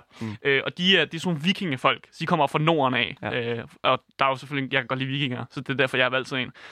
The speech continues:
Speaker 2: Øh, og han er også sådan en, en, en, en bondesøn, så han er sådan en stærk, stærk bondesøn, som kommer fra det nordlige og sådan meget vikingeagtigt.
Speaker 1: Mm.
Speaker 2: Øh, og så efter du ligesom har lavet din,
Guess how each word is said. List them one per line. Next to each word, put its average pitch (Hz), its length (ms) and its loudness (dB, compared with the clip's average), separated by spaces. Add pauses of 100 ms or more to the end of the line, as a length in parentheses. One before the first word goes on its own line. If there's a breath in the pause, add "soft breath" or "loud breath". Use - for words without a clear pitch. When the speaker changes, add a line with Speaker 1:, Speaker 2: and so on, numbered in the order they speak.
(140 loud breath)
Speaker 2:
Øh, 139 260 4
og 131 80 2
han 170 120 0
er 170 40 2
også 165 120 2
sådan 170 160 -2
en, 139 180 0
en, 131 60 2
en, 127 200 0
en 143 100 0
bondesøn, 165 540 4 (220 soft breath)
så - 100 -4
han 165 120 2
er 180 40 2
sådan 170 160 -4
en 143 40 -4
stærk, 185 360 0 (160)
stærk - 360 -2
bondesøn, 180 480 0 (180 loud breath)
som 151 180 -2
kommer 170 200 4
fra 135 360 4
det 151 200 -2
nordlige 151 440 2
og 131 80 -4
sådan 135 160 -6
meget 139 300 2
vikingeagtigt. 143 800 -4 (280 soft breath)
Speaker 1:
Mm. 165 180 0
Speaker 2:
Øh, 120 260 4
og - 80 -4
så - 80 2
efter 208 220 2
du 180 80 -8
ligesom 170 160 -4
har 165 80 0
lavet 156 220 2
din, 139 320 0